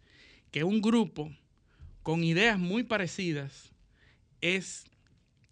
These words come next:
eh, allanado, es perseguido,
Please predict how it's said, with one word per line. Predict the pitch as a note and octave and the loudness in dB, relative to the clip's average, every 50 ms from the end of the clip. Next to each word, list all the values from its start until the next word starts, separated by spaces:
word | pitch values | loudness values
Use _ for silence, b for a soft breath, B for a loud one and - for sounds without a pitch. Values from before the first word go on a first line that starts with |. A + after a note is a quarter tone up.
| _ _ | _ _
eh, | D#3+ C#3+ C3+ C3 B2+ A#2+ A2+ A2 G#2 - - _ _ _ _ _ _ _ _ _ _ | -8 -6 -4 -4 -2 -4 -4 -6 -8 -10 -16 _ _ _ _ _ _ _ _ _ _
allanado, | - D#3+ D3 D3 D3+ C#3 C#3 D#3+ F#3+ G3 F3+ E3+ D3+ D#3 E3 F3 - - _ _ _ _ _ | -4 -2 -2 -2 -2 -2 2 4 4 4 4 2 0 -2 -4 -8 -14 -20 _ _ _ _ _
es | B2 B2+ | -12 -12
perseguido, | B2 - _ E3+ D#3+ C#3+ - - E3 D3+ C#3+ F3 F#3+ F#3 E3+ D3+ D3+ D3 | -12 -6 _ -2 -2 -2 -4 -4 -4 -2 0 0 0 0 0 -2 -2 -4